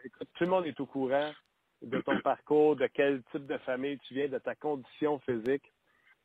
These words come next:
Comment s'est passé ton camp vraiment après avoir fait le skill cet été? Tout de suite, les Hurricanes vont faire un contrat après le repêchage. Et là, tu te présentes au camp, puis tu connais du succès là, au petit tournoi, là, comme le Canadien a fait à London. Vous avez connu la même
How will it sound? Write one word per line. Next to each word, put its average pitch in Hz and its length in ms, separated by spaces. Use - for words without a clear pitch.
Comment 165 400
s'est 143 100
passé 147 760
ton 120 180
camp - 260
vraiment 127 240
après 143 180
avoir 131 200
fait 160 160
le 135 220
skill 165 280
cet - 160
été? 147 380
Tout 151 100
de - 140
suite, 160 180
les 135 80
Hurricanes 123 440
vont 120 180
faire 135 240
un 127 80
contrat 127 400
après 127 180
le 120 80
repêchage. 127 680
Et 123 80
là, 147 220
tu - 60
te - 180
présentes 143 380
au 123 200
camp, 147 240
puis - 160
tu - 60
connais 139 220
du 123 80
succès - 340
là, 143 140
au 123 60
petit - 220
tournoi, 147 340
là, 143 100
comme 139 160
le 131 80
Canadien 135 400
a 127 80
fait - 260
à 123 140
London. 123 320
Vous 135 60
avez 131 100
connu 135 200
la 143 120
même 123 180